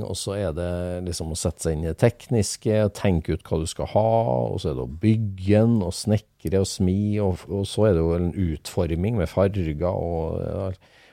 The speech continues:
og så er det kjøringa, liksom. Hva, hva er det, altså, hva er beste med hotrod, og hvor er liksom kjernen av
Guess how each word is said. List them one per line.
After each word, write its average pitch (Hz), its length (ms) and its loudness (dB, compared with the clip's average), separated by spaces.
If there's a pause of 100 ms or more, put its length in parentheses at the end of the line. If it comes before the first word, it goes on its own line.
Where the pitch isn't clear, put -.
(100)
og 120 80 2
så 127 80 4
er 131 80 6
det 98 80 4
kjøringa, 90 640 4
liksom. 92 240 -2
Hva, - 160 0 (240)
hva 175 160 -2
er 196 160 -2
det, 165 760 -6 (140)
altså, 135 240 2
hva 139 160 2
er 143 160 0
beste - 560 -2
med 110 640 4
hotrod, 101 560 2
og 107 140 6
hvor 120 100 6
er 110 160 6
liksom 101 160 0
kjernen 92 720 -2
av 98 160 2